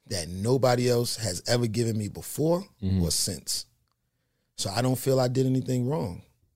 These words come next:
Speaker 1: You know what I'm saying? I feel like I could have left, but I remember people used to tell me, "Man, you should go to Maybach."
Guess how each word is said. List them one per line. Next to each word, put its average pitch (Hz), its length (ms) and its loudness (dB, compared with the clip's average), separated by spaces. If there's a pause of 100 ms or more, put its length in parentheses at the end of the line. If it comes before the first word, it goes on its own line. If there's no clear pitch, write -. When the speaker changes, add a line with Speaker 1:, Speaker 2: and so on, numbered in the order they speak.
(220)
Speaker 1:
You 127 140 2
know 143 60 6
what 143 60 6
I'm 143 80 2
saying? 143 200 2
I 120 100 2
feel 147 220 6
like 127 160 6
I 123 100 4
could 151 220 6
have 123 80 4
left, 143 420 4 (760)
but 113 260 0 (1200)
I 139 60 6
remember 165 200 8
people 147 260 2
used 143 140 2
to 135 80 -4
tell 135 180 0
me, 131 120 2
"Man, 117 200 2
you 143 80 0
should 104 140 -2
go 87 100 -4
to - 80 -10
Maybach." - 540 -6